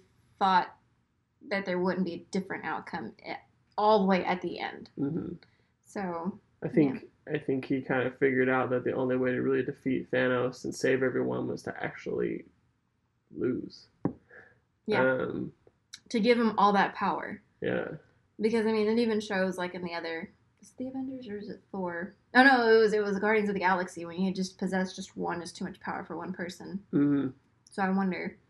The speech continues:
Speaker 1: And that's what I thought was gonna happen, to be honest.
Speaker 2: So did I.
Speaker 1: I was, like, expecting him to get that last soul, was a soul stone. Right? It was a soul stone?
Speaker 2: Uh, the last
Speaker 1: It was Vision.
Speaker 2: Oh, yeah, it was a
Speaker 1: Soul,
Speaker 2: soul stone.
Speaker 1: the soul
Speaker 2: Or
Speaker 1: stone.
Speaker 2: soul stone or power stone?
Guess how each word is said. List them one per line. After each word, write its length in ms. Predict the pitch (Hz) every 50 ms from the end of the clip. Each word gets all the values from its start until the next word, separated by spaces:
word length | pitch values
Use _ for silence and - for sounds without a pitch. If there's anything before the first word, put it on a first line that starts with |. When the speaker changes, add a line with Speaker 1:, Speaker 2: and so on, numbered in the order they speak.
| _ _ _ _ _ _ _ _ _ _ _ -
Speaker 1:
And 80 | 240 247
that's 120 | 269 269
what 100 | 339 339
I 60 | 311
thought 220 | 269 277 269 269 269
was 100 | 233 220
gonna 160 | 233 208 202
happen, 400 | 208 196 208 208 185 165 175 185
to 80 | -
be 140 | 180 190 185
honest. 260 | 175 180 175 165 175
Speaker 2:
So 140 | 196 208 220
did 140 | 220 208 220
I. 340 | 240 247 180 143 135 143 139 - -
Speaker 1:
I 140 | 214 226 262
was, 160 | 277 294 247
like, 160 | 269 262 -
expecting 560 | 226 214 - - - 254 262 262 294 262 240
him 220 | 240 247 247 247 240
to 100 | 240 214
get 200 | 202 226 220 214
that 220 | 220 196 - -
last 640 | 185 208 226 240 269 311 294 - - - - - - -
soul, 200 | 277 240 240 -
was 200 | 220 220 208 196
a 100 | - 190
soul 320 | 185 - - 254 262 269
stone. 580 | 269 269 - 254 214 180 185 185 180 180 202 208 - _ _ _ _ _ _ _ _ _ _ _ _ _ _ _ _
Right? 200 | 196 240 277 269 262
It 80 | 214 214
was 80 | 220
a 60 | 196
soul 180 | 185 - 240 240
stone? 400 | 247 - - 254 254 254 269 262 - - _ _ _ _ _ _ _ _
Speaker 2:
Uh, 180 | - 156 151 151
the 80 | 151 151
last 760 | 151 151 147 147 143 143 143 151 165 170 165 - - - _ _ _ - - - - - - - _ _ _ _
Speaker 1:
It 20 | 214
was 160 | 196 202 196
Vision. 240 | 196 208 202 156 160
Speaker 2:
Oh, 160 | 160 156 151
yeah, 220 | 151 156 160 156 151
it 80 | 147
was 160 | 143 143 139 135
a 40 |
Speaker 1:
Soul, 240 | - 254 226 214 214
Speaker 2:
soul 100 | 190 175
stone. 160 | - - - -
Speaker 1:
the 60 | 185
soul 300 | 208 - - 226 220 220
Speaker 2:
Or 160 | 214 - 160 151
Speaker 1:
stone. 260 | 180 180 160 135 202
Speaker 2:
soul 180 | 202 - 165 180
stone 160 | 190 247 233
or 40 | 196
power 240 | 180 170 - 156 143
stone? 340 | - - - 180 180 180